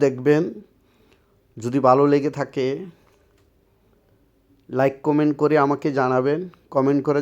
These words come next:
জানাবেন। আর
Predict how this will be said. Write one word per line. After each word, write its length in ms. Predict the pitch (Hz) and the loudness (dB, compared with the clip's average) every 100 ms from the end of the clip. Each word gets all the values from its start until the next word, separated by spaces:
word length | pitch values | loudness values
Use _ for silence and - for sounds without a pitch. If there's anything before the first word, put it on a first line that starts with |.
| 143 | 0
জানাবেন। 380 | 143 139 143 165 196 _ _ _ _ _ _ _ _ _ _ _ _ _ _ _ _ _ _ _ _ _ _ 107 | 0 0 -2 -4 -12 _ _ _ _ _ _ _ _ _ _ _ _ _ _ _ _ _ _ _ _ _ _ -8
আর 120 | 113 | -6